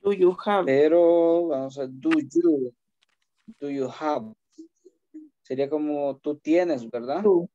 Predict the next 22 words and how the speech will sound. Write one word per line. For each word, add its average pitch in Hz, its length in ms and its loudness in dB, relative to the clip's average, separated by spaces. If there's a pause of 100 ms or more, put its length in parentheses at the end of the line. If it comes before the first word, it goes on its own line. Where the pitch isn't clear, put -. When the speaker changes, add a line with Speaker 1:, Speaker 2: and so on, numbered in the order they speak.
(220)
Speaker 1:
Ajá, 175 560 -2 (840)
sí. 196 180 -4 (1000)
Es 240 160 -8
una 214 240 -2
Speaker 2:
Pero - 140 -8
Speaker 1:
pregunta. 175 260 0
Speaker 2:
solo 156 100 0
lo 156 140 -2
traduce, 151 580 -2 (220)
tienes 175 560 -4
un 139 180 -12
gran, 147 260 -6 (2000)
tienes 143 400 -6
un 156 80 -4
gran 147 200 -4
desa-, 147 240 -6
es 147 120 -6
pregunta. 151 560 -2 (600)
Speaker 1:
Sí, 277 100 2
es 262 140 0
pregunta, 220 560 0
Walter. 190 200 -10